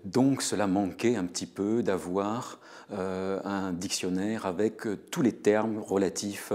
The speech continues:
au bouddhisme zen et au bouddhisme Chan, c'est-à-dire au bouddhisme, euh, la, la, la voie en quelque sorte, euh, immédiate, chinoise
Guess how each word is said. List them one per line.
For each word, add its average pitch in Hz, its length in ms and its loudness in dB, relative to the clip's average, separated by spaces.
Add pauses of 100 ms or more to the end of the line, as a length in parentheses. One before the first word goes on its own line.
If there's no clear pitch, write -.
au - 80 -2
bouddhisme 87 480 -2
zen 95 440 0 (200)
et 110 60 0
au 92 60 2
bouddhisme 90 420 -2
Chan, 78 260 -6
c'est-à-dire 80 300 -4
au 85 40 2
bouddhisme, 82 600 -4 (340)
euh, 78 840 -4
la, 82 120 -4
la, 78 140 -6
la 76 140 -8
voie 90 340 2
en 80 60 -2
quelque 85 320 -6
sorte, - 460 -6 (500)
euh, 82 500 -4
immédiate, 92 720 0 (220)
chinoise 92 760 0